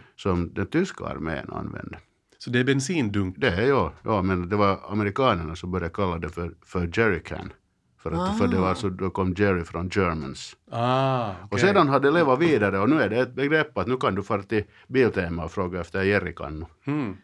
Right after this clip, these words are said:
Speaker 3: Så det kan man använda i en översättning av en film, man behöver inte
Speaker 1: Ja, en jerrykanna, ja.
Speaker 3: Ja.
Speaker 1: Mm.
Speaker 2: Nå, här är ett ganska vanligt ord som vi ju använder ganska mycket, det är det här Jesus-tejp.
Speaker 1: Mm.
Speaker 2: Men, men, eh,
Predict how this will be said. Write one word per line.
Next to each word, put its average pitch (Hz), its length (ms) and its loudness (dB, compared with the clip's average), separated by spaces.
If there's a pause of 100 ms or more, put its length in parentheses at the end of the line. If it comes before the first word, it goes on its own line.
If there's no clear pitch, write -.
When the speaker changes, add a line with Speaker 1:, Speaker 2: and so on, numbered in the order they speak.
(220)
Speaker 3:
Så - 120 -8
det 196 80 -2
kan 196 140 0
man 156 120 0
använda 135 440 0
i 139 80 0
en 135 180 -2 (160)
översättning 135 640 -4
av 143 140 -6
en 139 100 -6
film, 135 280 -6
man 135 140 -8
behöver 131 220 -4
inte 131 280 -8 (420)
Speaker 1:
Ja, 180 460 4
en 175 120 4
jerrykanna, 117 600 4
ja. 101 200 2 (100)
Speaker 3:
Ja. 139 260 -2 (100)
Speaker 1:
Mm. 123 240 -2 (520)
Speaker 2:
Nå, 160 80 4
här 214 180 8
är 202 80 6
ett 170 60 -4
ganska 156 240 2
vanligt 139 500 4
ord 120 240 0
som 107 160 -2
vi 104 80 0
ju 107 160 2
använder 101 320 0
ganska 98 240 -6
mycket, 104 300 -4
det 123 80 0
är 107 40 -2
det 101 80 -2
här 98 80 -2
Jesus-tejp. 104 920 -4 (200)
Speaker 1:
Mm. 160 280 4 (640)
Speaker 2:
Men, 120 420 0
men, 107 340 -2
eh, 101 220 -2